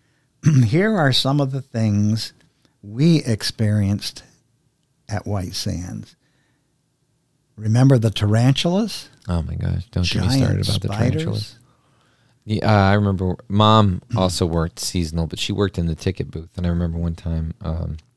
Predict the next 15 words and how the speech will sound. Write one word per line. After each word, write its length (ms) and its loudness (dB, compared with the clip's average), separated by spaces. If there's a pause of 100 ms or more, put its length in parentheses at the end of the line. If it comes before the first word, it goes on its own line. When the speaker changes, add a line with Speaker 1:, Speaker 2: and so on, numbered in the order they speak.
(180)
Speaker 2:
her 220 0
and 220 -6 (260)
whoever 220 -6
she 160 -6
was 100 -2
partnered 420 -4
up 180 -4
with, 180 -8
they 140 -4
were 140 -2
in 160 -2
there, 260 -6 (760)
um, 420 -4 (600)
doing 340 0
the, 300 -4